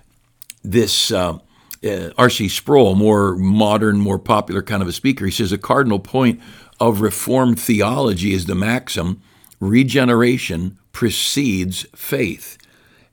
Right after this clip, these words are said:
And all I can think of is just read your Bible and ignore these guys. Um, let's just relax, enjoy the Word of God, and, um, thank God we're in a country where no one's forcing you to, to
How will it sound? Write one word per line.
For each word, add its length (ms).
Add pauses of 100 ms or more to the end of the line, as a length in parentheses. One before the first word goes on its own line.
(360)
And 480 (120)
all 260
I 80
can 280
think 280
of 240
is 300
just 260
read 240
your 100
Bible 520
and 100
ignore 320
these 220
guys. 400 (520)
Um, 360
let's 240
just 200
relax, 600
enjoy 340
the 100
Word 220
of 80
God, 400 (640)
and, 400
um, 300
thank 240
God 240
we're 160
in 80
a 60
country 340
where 120
no 140
one's 240
forcing 580
you 180
to, 180 (520)
to 240